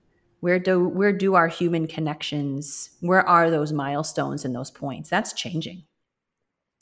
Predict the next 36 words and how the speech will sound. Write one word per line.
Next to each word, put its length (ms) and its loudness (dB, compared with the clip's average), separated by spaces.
significantly 760 -4
for 220 -8
us. 360 -10
And 80 -6
I 140 -2
think 220 -4
that 100 -4
that's 240 -2
certainly 240 -4
a 60 -8
core. 580 -8
And 140 -14
also 340 -6
what 160 0
we're 80 -2
seeing 340 -2
is 140 -6
mental 280 -6
health. 420 -12
We 140 2
have 140 4
more 260 2
people 300 0
feeling 380 0
like 160 -2
they 120 2
are 120 4
working 420 -2
and 100 -2
overworked 640 -2
now 220 -4
than 120 -10
we 100 -8
ever 140 -10
have 260 -16
before 480 -16